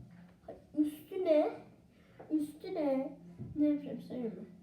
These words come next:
Minecraft'tan beğendiğim bir modu çekeceğim. Ya da ben arkadaşlarımı çağırıp, e,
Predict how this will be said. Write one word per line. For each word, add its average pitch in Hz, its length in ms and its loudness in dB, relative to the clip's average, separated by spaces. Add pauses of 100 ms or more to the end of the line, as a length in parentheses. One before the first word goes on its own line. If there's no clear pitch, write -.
(160)
Minecraft'tan 262 960 -4 (500)
beğendiğim 262 680 0
bir 294 140 6
modu 262 540 6
çekeceğim. 202 680 -6 (3000)
Ya 269 160 2
da 330 200 -2 (1000)
ben 262 280 0
arkadaşlarımı 262 880 -2
çağırıp, 285 440 -6 (1040)
e, 233 380 -6